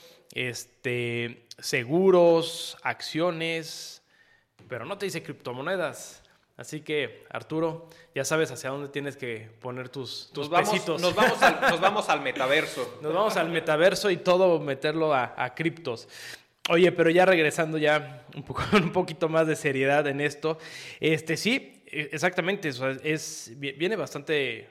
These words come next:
Speaker 1: bastante fuerte la posición de la autoridad,
Speaker 2: Sí.
Speaker 1: ¿no? Lo est-,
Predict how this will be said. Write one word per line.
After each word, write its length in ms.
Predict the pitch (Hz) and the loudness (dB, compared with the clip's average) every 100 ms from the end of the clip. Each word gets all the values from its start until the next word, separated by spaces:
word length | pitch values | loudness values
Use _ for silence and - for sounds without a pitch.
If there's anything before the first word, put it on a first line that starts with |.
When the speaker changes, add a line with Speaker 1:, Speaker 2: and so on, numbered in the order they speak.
| _ | _
Speaker 1:
bastante 360 | 123 - 143 147 | -12 -10 -10 -8
fuerte 380 | 139 135 156 180 | -6 -4 -2 -4
la 140 | 135 | -4
posición 300 | 127 - 135 | -8 -10 -8
de 60 | 135 | -6
la 60 | |
autoridad, 580 | 123 117 120 160 208 - _ _ | -8 -10 -8 -8 -8 -20 _ _
Speaker 2:
Sí. 80 | - | -10
Speaker 1:
¿no? 180 | 156 175 | -6 -6
Lo 100 | 135 | -8
est-, 160 | - | -14